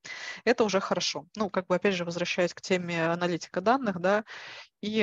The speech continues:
э, сиквел запросы, и Python скрипты, которые, м, мы можем использовать как для анализа, так и для визуализации данных,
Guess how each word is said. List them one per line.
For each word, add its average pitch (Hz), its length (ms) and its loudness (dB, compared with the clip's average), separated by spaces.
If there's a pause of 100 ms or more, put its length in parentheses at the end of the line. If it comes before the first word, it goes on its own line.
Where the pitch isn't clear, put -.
(140)
э, 175 360 2
сиквел 175 400 -2
запросы, 175 720 0
и 180 400 -2 (120)
Python 165 500 0
скрипты, - 480 -8
которые, 165 640 -2
м, 170 400 -16
мы 185 240 -4
можем 185 340 -2
использовать 175 540 -2
как 175 220 -2
для 180 140 0
анализа, 170 500 -2
так 170 220 -6
и 175 40 -6
для 170 160 -4
визуализации 170 680 -4
данных, 220 480 0